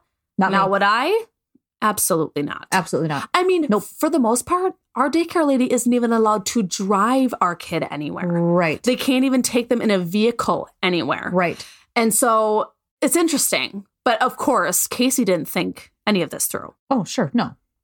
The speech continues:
Speaker 1: Why not? Just take my kid to the mall.
Speaker 2: Yeah. Yeah. No
Speaker 1: Why?
Speaker 2: big deal.
Speaker 1: She's two. Who wants to bring a two-year-old to the mall anyway? That sounds like a
Speaker 2: Horrible.
Speaker 1: fucking nightmare to me.
Speaker 2: Right. John tells us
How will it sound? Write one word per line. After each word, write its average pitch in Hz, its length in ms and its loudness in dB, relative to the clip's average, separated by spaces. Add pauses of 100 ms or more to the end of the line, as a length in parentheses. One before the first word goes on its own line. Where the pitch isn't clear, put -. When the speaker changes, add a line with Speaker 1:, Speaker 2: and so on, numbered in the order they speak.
(160)
Speaker 1:
Why 269 160 2
not? 294 280 -2
Just 339 180 -2
take 349 140 0
my 262 100 4
kid 190 160 0
to 180 80 2
the 165 60 2
mall. 147 320 -2 (100)
Speaker 2:
Yeah. - 80 0 (340)
Yeah. 311 240 0
No 285 60 4
Speaker 1:
Why? 180 140 2
Speaker 2:
big 180 80 0
deal. 180 180 -4
Speaker 1:
She's - 240 -10
two. 165 380 -2 (220)
Who 233 100 0
wants 330 140 -2
to 285 40 0
bring 226 140 2
a 175 60 0
two-year-old 247 420 0
to 208 60 2
the 190 60 4
mall 202 200 2
anyway? 190 260 2
That 117 160 -6
sounds 185 160 2
like 175 140 0
a 143 40 -2
Speaker 2:
Horrible. 127 220 -4
Speaker 1:
fucking 262 260 0
nightmare 185 340 2
to 151 80 0
me. 139 240 -6
Speaker 2:
Right. 180 500 -4 (840)
John 220 400 2
tells 226 320 2
us 277 240 2